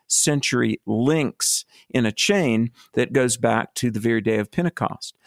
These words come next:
There was, in what we now call Constantinople, uh, <laughs> Gregory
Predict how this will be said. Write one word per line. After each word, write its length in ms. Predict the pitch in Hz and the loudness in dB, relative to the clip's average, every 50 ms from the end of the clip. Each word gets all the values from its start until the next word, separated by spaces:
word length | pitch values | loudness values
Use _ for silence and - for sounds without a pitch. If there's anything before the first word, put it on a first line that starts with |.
| - - - - - | -20 -20 -18 -4 0
There 120 | - 190 190 | 2 4 4
was, 640 | 190 208 233 262 269 240 180 143 131 - - - - - | 4 2 2 2 2 2 2 2 0 0 0 -2 -2 -2
in 240 | 143 139 131 139 135 | -2 0 0 2 2
what 200 | 147 147 - - | 2 0 2 2
we 140 | 139 135 | 0 2
now 220 | 131 131 135 139 143 | 2 2 0 0 -2
call 260 | - - 127 113 110 | -2 0 0 0 0
Constantinople, 1300 | - - - 127 123 - - - 127 120 113 113 - 110 110 110 113 117 117 - - 147 202 214 - _ _ - - - - - | -2 -2 -2 -2 -2 -2 -2 -2 -2 0 -2 -2 -2 0 0 2 2 2 0 0 0 0 0 0 -4 _ _ -20 -20 -18 -4 0
uh, 580 | - 120 117 113 110 107 104 - - - - - - - - - | 2 2 4 4 2 2 0 0 -2 -2 -4 -4 -8 -16 -18 -18
<laughs> 240 | - - - - | -18 -14 -12 -6
Gregory 680 | 113 - 151 180 196 202 180 156 127 120 107 113 123 | -2 2 2 2 2 2 2 2 2 4 2 2 0